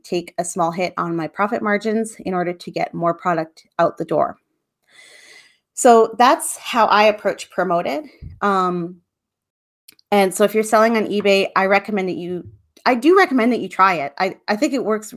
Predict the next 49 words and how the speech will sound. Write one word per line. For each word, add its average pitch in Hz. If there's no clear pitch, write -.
really 190
well, 165
honestly. 180
But 240
it's 220
not 262
just 226
something 220
you 190
can 214
just, 190
oh, 214
pick 214
a 208
number 196
out 180
of 175
a -
hat 185
and 180
just -
forget 208
about 160
it. -
It's 180
not 214
a 226
set 196
it 196
and 185
forget 180
it -
thing. 220
It's 196
something 190
that 175
you 180
need 180
to 175
be 165
looking 185
at 220
at -
least 233
once 208
a -
quarter 294
to -
see, 180